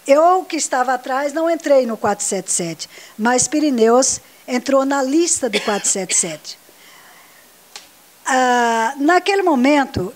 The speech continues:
eu já, mais ou menos uns dois meses, eu estava namorando o Pirineus,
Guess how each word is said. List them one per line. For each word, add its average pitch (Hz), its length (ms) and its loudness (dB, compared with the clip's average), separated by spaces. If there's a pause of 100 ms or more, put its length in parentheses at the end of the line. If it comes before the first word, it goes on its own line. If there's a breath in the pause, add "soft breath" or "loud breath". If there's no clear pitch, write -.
eu 277 340 4
já, 220 840 0
mais 262 260 2
ou 254 100 4
menos 214 540 0
uns 185 800 -8
dois 226 480 2
meses, 202 760 -2 (760 soft breath)
eu 247 720 0
estava 254 1080 2
namorando 262 520 4
o 247 40 2
Pirineus, 175 720 -4